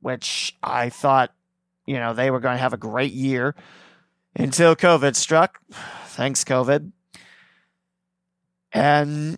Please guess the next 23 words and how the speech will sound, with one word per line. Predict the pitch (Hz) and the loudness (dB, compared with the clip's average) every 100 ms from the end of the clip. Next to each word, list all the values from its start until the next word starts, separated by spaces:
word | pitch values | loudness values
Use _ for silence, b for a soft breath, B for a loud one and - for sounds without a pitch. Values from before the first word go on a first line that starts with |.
| - | -8
you | 175 175 | -4 0
know | 214 208 | 2 2
what? | 214 - | 0 0
Tennis | 196 254 311 - - - _ | -2 0 0 -2 -2 -6 _
had | - 240 | -4 -2
a | 294 | 0
nice | 262 - 233 | -2 -2 0
history | 208 - - 190 123 | 0 -2 0 -2 -2
to | 131 113 | -2 0
it | 127 | 0
as | 131 131 | -2 0
well. | 175 127 - _ B B B B - | 0 -2 -6 _ B B B B -12
Uh, | - - - - - | -12 -12 -16 -10 -2
before | 147 - 190 214 | -2 2 4 6
that, | 175 196 | 6 4
Wright | 143 160 | 4 0
State | - 190 156 | 0 -2 0
swimming | - 170 175 185 | -2 0 2 2
and | 185 | 2
diving | 208 240 214 151 | 4 4 2 -2
got | 127 117 | -2 -4
the | 117 117 | -4 -4
axe, | 101 - - - | -4 -4 -4 -4